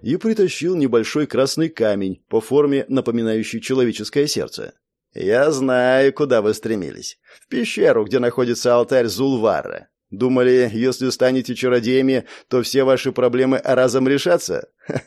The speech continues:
наивные дети. Это наставник боится того, во что вы могли превратиться, но не я. Для меня вы обычные несмышлёныши, какими явились в этот мир, которые предназначены для того, чтобы даровать мне силу».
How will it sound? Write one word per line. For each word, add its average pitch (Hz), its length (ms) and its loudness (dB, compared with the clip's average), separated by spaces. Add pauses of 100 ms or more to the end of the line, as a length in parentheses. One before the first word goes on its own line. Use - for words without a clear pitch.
(240)
наивные 110 680 0
дети. 85 420 -10 (420)
Это 180 300 2
наставник 196 680 0
боится 135 380 0
того, 135 300 2
во 127 120 2
что 139 220 -2
вы 127 100 2
могли 127 280 0
превратиться, 127 920 0
но 135 220 2
не 131 160 2
я. 107 460 -2 (160)
Для 120 180 0
меня 151 320 2
вы 147 140 4
обычные 170 640 0
несмышлёныши, 127 920 0 (140)
какими 131 360 0
явились 131 460 0
в 113 40 0
этот 127 260 0
мир, 90 280 -8 (320)
которые 135 360 2
предназначены 131 760 0
для 123 160 0
того, 143 260 2
чтобы 123 360 2 (120)
даровать 139 480 2
мне 156 380 2
силу». 71 500 -6